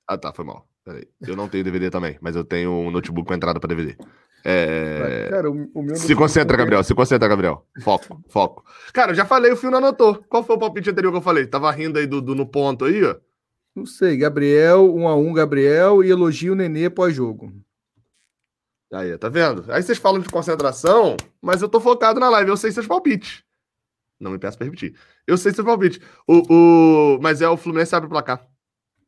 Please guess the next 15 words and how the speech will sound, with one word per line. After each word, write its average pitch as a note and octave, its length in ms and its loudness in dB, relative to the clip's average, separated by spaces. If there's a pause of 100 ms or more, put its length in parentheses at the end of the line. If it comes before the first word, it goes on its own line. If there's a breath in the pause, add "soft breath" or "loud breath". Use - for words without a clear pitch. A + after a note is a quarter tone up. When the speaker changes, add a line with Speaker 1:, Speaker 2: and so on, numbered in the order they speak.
(400)
Speaker 2:
Flu C3 440 -8
abre C3 320 -8
o - 20 -10
placa-, B2+ 340 -10 (320)
abre A#2+ 760 -8
o A#2+ 120 -8
placar. - 500 -12
Eu A2 60 -16
falei A#2+ 220 -14
pra B2+ 240 -12
cá. - 300 -18
Speaker 1:
<laughs> - 60 -20 (1300 soft breath)
Abre A#2+ 420 -2
pra A#2 200 -2
cá F3 400 -2